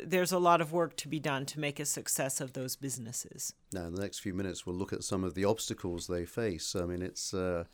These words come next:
Speaker 2: not simple in, for anybody starting a business, but what are the biggest obstacles that women entrepreneurs in particular face?
Speaker 1: Well, first of all, I think women feel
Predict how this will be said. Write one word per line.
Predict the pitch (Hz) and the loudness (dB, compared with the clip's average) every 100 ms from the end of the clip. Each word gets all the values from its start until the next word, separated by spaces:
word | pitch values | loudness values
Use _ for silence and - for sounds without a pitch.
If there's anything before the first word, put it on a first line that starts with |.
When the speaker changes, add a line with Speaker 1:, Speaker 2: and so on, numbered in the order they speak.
| - | -4
Speaker 2:
not | 104 - | -4 0
simple | - 113 98 92 | 0 2 0 0
in, | 92 92 - | 0 -2 -2
for | 101 | 4
anybody | 131 139 85 67 | 6 4 2 -4
starting | - - 76 - | -8 -6 -6 -6
a | 82 | -6
business, | 73 87 95 - | -6 -6 -6 -2
but | 135 - - - | -2 -2 -12 -12
what | - 202 | 0 2
are | |
the | 175 | 2
biggest | - 143 113 98 - | 2 2 4 2 2
obstacles | 90 - - 98 87 80 | -2 -2 -6 -2 -2 -2
that | 92 | 2
women | 107 107 92 - - | 4 6 4 -2 -2
entrepreneurs | 98 87 90 90 85 85 85 | -2 -2 -4 -2 0 0 -2
in | 85 | -4
particular | - 120 - 65 | -6 -8 -8 -10
face? | - - - - - - - - - - | -10 -12 -14 -18 -20 -20 -18 -18 -20 -8
Speaker 1:
Well, | 214 | -6
first | 208 330 415 - | -2 0 0 2
of | 196 | 8
all, | 175 170 | 10 10
I | 175 | 8
think | 165 208 190 | 4 2 4
women | 180 202 196 190 180 - | 8 8 10 6 4 -2
feel | - 202 180 165 156 | -2 6 8 10 8